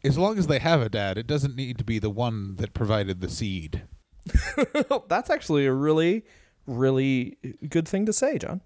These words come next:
Speaker 1: Yeah, but what you don't know is George Laraque kidnapped a lot of kids. Um,
Speaker 2: Oh, yeah, yeah, yeah. Well, I mean, everyone has their, uh,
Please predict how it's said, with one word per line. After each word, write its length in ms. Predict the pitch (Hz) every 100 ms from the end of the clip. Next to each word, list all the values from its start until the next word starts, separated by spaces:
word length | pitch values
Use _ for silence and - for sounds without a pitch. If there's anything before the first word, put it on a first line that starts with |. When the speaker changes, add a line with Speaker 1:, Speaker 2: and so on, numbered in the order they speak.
| _
Speaker 1:
Yeah, 200 | 151 160
but 80 | 151
what 180 | 151 147
you 80 |
don't 100 | 160
know 100 | 156
is 80 | 151
George 240 | 127 139 135
Laraque 360 | 143 139 139
kidnapped 500 | - 156 139 131 127
a 60 | 123
lot 140 | 117
of 80 | 104
kids. 440 | - 123 107 87 - -
Um, 580 | 147 151 147 143 143 143
Speaker 2:
Oh, 180 | 165 156
yeah, 140 | 143
yeah, 320 | 135 117 107
yeah. 140 | 92 117
Well, 160 | 160 185
I 60 |
mean, 180 | 175 180
everyone 300 | 185 180 165
has 240 | 139 147 139
their, 400 | 139 123 107 98
uh, 360 | 110 95 95